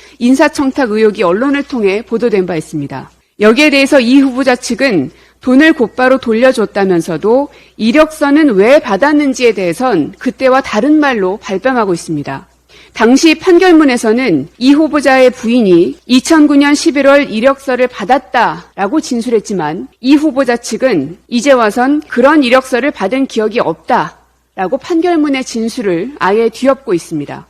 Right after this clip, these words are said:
심지어 인사청탁 당사자는 원하던 자리에 못 가게 되자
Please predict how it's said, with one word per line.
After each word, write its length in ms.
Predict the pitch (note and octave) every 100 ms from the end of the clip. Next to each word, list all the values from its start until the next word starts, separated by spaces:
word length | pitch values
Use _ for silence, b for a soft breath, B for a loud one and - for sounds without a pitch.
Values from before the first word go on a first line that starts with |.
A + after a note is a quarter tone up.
| _ _
심지어 640 | - D#4+ C#4+ A#3+ G#3 B3 -
인사청탁 800 | C4+ C#4 D#4+ D#4+ D#4+ D4 D4 C#4
당사자는 840 | G#3 G#3+ C4+ B3 A#3+ A3+ C#4+ C4 - b b
원하던 500 | F#3 A3 D4 E4 E4
자리에 300 | D4+ B3+ B3+
못 200 | G3 G3+
가게 260 | A#3+ A#3 G3
되자 500 | E3 A3 G3+ A#2